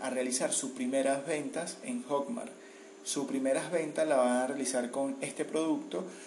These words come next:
Es un producto que es sumamente económico, adicionalmente que deja una muy buena ganancia con respecto a,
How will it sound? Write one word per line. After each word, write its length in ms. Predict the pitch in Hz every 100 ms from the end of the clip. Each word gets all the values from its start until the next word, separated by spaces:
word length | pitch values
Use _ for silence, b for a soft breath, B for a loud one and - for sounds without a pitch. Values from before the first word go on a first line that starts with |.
| B
Es 100 | 123
un 100 | 123
producto 400 | 131 131 120 139
que 240 | - 120 120
es 140 | 123
sumamente 680 | - - 143 139 143 - 147
económico, 720 | 147 147 156 143 143 156 180 B B B
adicionalmente 680 | 127 123 123 120 120 131 143
que 400 | - 131 123 117 - 127
deja 340 | 127 131 131
una 300 | 143 135 135
muy 400 | 131 131 139 143
buena 260 | 143 143 143
ganancia 600 | 143 143 131 131 147 151
con 160 | 135 120
respecto 640 | - - 120 - 127 123
a, 440 | 131 123 120 117